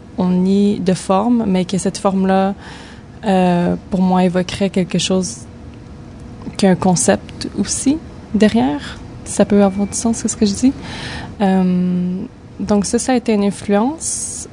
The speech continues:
Euh, ensuite, mais dans ça, je prends beaucoup en considération leur personnalité, leur vécu ou leur background. Euh, j'ai deux danseuses qui ont fait beaucoup de danse de compétition.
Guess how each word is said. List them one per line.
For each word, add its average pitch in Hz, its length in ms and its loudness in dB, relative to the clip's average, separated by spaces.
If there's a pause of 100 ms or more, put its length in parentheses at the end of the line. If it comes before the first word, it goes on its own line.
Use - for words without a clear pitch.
(140)
Euh, 190 800 2 (520)
ensuite, - 960 -2 (1120)
mais 220 80 4
dans 208 180 4
ça, 262 160 2
je 254 100 0
prends 214 140 2
beaucoup 190 200 0
en 262 80 4
considération 202 760 2
leur 185 160 0
personnalité, 190 760 0 (360)
leur 185 180 4
vécu 180 520 2
ou 185 200 4
leur 175 180 2
background. 185 500 2 (760)
Euh, 190 260 4
j'ai 185 160 2
deux 220 160 2
danseuses 220 360 2
qui - 80 2
ont 208 60 4
fait 202 120 2
beaucoup 190 360 0
de 180 400 4
danse 185 220 2
de 190 60 2
compétition. 190 640 0